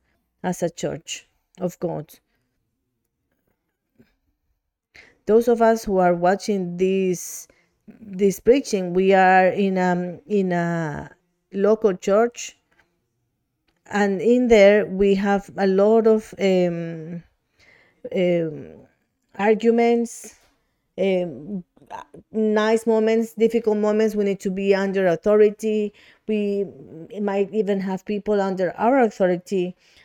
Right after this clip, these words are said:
And all this, um, movement of the church, which is, um,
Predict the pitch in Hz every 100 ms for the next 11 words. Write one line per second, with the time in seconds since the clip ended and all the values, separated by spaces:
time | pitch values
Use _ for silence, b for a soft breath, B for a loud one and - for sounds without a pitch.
0 | b 208 214 202 - 226 247 262 226 240
1 | 233 - - 196 190 180 196 208 269 277
2 | 233 185 170 185 208 190 175 214 190 214
3 | - 202 190 - 208 202 196 - 196 185
4 | 180 170 170